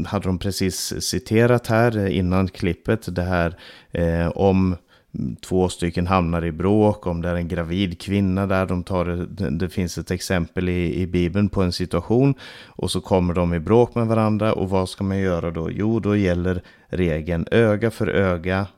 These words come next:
och tand för tand, liv för liv. Eh, och det, det här uttrycket, det här, eh, bibelordet, det har många gånger fått ett oförtjänt dåligt rykte för att man tycker att det låter barbariskt, man tycker att det låter hemskt,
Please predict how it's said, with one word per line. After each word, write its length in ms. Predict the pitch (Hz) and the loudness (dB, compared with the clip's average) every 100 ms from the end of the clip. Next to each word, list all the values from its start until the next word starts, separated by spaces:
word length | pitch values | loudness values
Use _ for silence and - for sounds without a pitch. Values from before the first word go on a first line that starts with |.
| _ | _
och 200 | - 82 | -12 -8
tand 360 | - 104 107 98 | -2 2 2 0
för 120 | 104 | -6
tand, 540 | - 92 92 104 110 - - _ _ | -2 -2 0 0 -4 -8 -16 _ _
liv 380 | - 90 101 98 | -2 2 2 2
för 180 | - | -2
liv. 460 | 90 82 78 80 82 - - - - | -2 -2 -2 -4 -8 -14 -20 -20 -4
Eh, 360 | 90 95 98 101 - - | 0 2 4 0 -2 2
och 260 | 110 117 - _ _ - - - - - | 4 4 0 _ _ -12 -10 -10 -12 -8
det, 260 | 110 104 - | -2 0 0
det 260 | 104 104 120 | -4 0 0
här 320 | 117 151 160 | 4 4 4
uttrycket, 840 | 156 120 - - 147 - 80 78 - | 2 2 0 -2 -2 -2 -2 -2 -2
det 80 | |
här, 300 | 95 104 117 110 - _ - - _ | 0 2 2 -2 -12 _ -20 -20 _
eh, 320 | 95 101 98 | -2 2 2
bibelordet, 720 | 98 117 120 95 123 139 98 | 2 2 2 4 2 2 0
det 320 | - 120 143 - - | 2 2 2 -2 -4
har 160 | 113 | 0
många 300 | 143 147 113 | 4 4 4
gånger 300 | 120 127 104 | 4 4 2
fått 260 | 101 107 - | 0 -2 -2
ett 140 | 95 | -2
oförtjänt 680 | 131 107 - 98 127 139 131 | 0 -2 -4 -4 0 0 -2
dåligt 540 | 92 107 131 98 101 135 | -2 2 4 4 2 0
rykte 460 | 131 - - 165 | -2 -2 0 2
för 100 | 104 | 2
att 100 | 90 | 0
man 140 | 90 87 | -2 -2
tycker 260 | 95 92 | -4 -4
att 120 | 87 | -4
det 60 | 90 | -2
låter 280 | 87 85 87 | -4 -4 -4
barbariskt, 800 | 87 85 87 110 127 131 123 - | -2 -4 0 2 4 4 2 -2
man 120 | 95 | -6
tycker 220 | 85 85 | -6 -8
att 80 | 90 | -8
det 80 | 92 | -10
låter 260 | 80 - | -8 -10
hemskt, 560 | 76 110 120 117 - | -2 0 2 0 -4